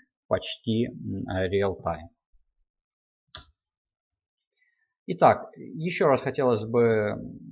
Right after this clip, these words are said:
сказать про архитектуру Deep Sea. В ее основе лежит суб д каше.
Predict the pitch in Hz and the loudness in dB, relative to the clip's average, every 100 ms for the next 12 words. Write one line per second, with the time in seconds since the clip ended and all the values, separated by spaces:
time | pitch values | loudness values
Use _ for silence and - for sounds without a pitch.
0 | 123 - 120 110 - - 131 120 120 127 | -14 -6 0 0 -2 0 4 4 4 2
1 | 120 143 156 - 160 151 151 165 - 254 | -2 -6 -8 -4 -2 -2 -4 -6 -4 -2
2 | 269 254 - _ 123 139 127 - 123 120 | -2 -6 -16 _ -2 0 0 0 0 0
3 | 110 117 - 104 104 98 - 104 - 107 | 0 -4 -4 -2 -2 -2 -4 -6 -2 0
4 | 120 226 | 2 0